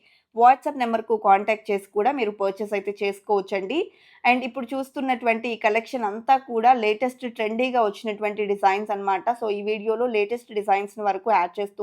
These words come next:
ఉన్నాను, కానీ మీరు స్టోర్కి విజిట్ అయితే ఇవే కాదండి, ఇంకా చాలా మోడల్స్ని చూడొచ్చు. And ధనత్రయోదశి స్పెషల్ కలెక్షన్ కూడా యాడ్ అవుతూనే ఉంటుందండి రెగ్యులర్గా. And ఈ మోడల్ వచ్చేసి థర్టీ సిక్స్ పాయింట్ జీరో డబల్ ఫైవ్ grams of gold weight-లో అవైలబుల్ ఉంది. నేను స్టార్టింగ్‌లో కూడా మీకు చూపించాను కదండి.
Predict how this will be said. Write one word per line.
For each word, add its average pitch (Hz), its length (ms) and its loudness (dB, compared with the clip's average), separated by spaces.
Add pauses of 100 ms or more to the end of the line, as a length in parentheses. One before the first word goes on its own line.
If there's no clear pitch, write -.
ఉన్నాను, 202 320 0
కానీ 220 200 0 (480)
మీరు 247 240 0
స్టోర్కి 269 420 2
విజిట్ 254 320 -2
అయితే 240 220 -6
ఇవే 240 220 2
కాదండి, 233 440 2
ఇంకా 233 160 -2 (100)
చాలా 220 300 6
మోడల్స్ని 240 480 -2
చూడొచ్చు. 214 420 -4
And 247 160 -4
ధనత్రయోదశి 254 760 0 (100)
స్పెషల్ 285 520 -2
కలెక్షన్ 240 460 -2
కూడా 220 240 4
యాడ్ 190 180 4
అవుతూనే 220 340 -4 (100)
ఉంటుందండి 202 560 -4
రెగ్యులర్గా. 202 520 -2 (540)
And 262 260 4
ఈ 285 160 -2
మోడల్ 294 320 4
వచ్చేసి 262 320 -2
థర్టీ 240 260 2
సిక్స్ 233 280 -10
పాయింట్ 233 240 -2
జీరో 220 160 0
డబల్ 202 260 0
ఫైవ్ 220 160 -2
grams 202 280 0
of 214 120 -6
gold 202 240 -2
weight-లో 202 340 -2
అవైలబుల్ 196 440 2
ఉంది. 202 240 -4
నేను 254 260 -4
స్టార్టింగ్‌లో 240 560 -2
కూడా 247 180 -2
మీకు 233 200 -8
చూపించాను 226 540 -2
కదండి. 208 400 -2